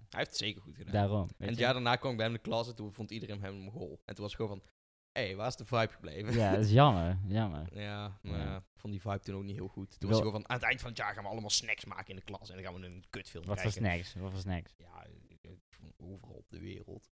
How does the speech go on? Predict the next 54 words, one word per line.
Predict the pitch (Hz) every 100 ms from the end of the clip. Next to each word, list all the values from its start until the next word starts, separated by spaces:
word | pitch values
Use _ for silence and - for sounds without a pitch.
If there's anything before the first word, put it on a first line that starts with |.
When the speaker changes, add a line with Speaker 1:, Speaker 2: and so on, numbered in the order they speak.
| _ _ _ _ _ _ 92
Speaker 2:
Lekker. | 82 - 78 90 - _
Speaker 1:
Ja, | 98 92 98 _
maar | -
Speaker 2:
Ja. | 85
Speaker 1:
ik | - -
kan | 98
me |
alleen | 101 104
maar | 104
herinneren | 101 101 101
dat | 98
ik | 101
Marokkaanse | 101 98 98 -
thee | 98
heb | 95
gedronken | - 101 90 95
en | 101
dan | 98
moest | 95
je |
zo | 98
heel | 98
hoog | 90 98 -
inschenken. | 104 101 101 95 - 101 _ _ _ _ 101
Maar |
ja, | 98
Speaker 2:
<laughs> |
Speaker 1:
volgens | - 90 - _ -
mij | 101
had | 98
het | 98
niet | 95
echt | 101
meer | 98 92
Speaker 2:
Je |
Speaker 1:
waarde. | 104 107
Speaker 2:
handen | 101 104 113
verbranden | 107 95 95 101 107
en | 104
de | 95
school | - 98 98
de |
schuld | 98 92 87
geven. | 104 85 107 101 _ _ _ _ _ - -
Speaker 1:
Nou, | -
dat | 87 87
had, | 107 -
ik, | 104 - 87
wat, | 123 117 127
wat | 110
ik | -
een | 175
keer | 165 165
had, | 143 254 -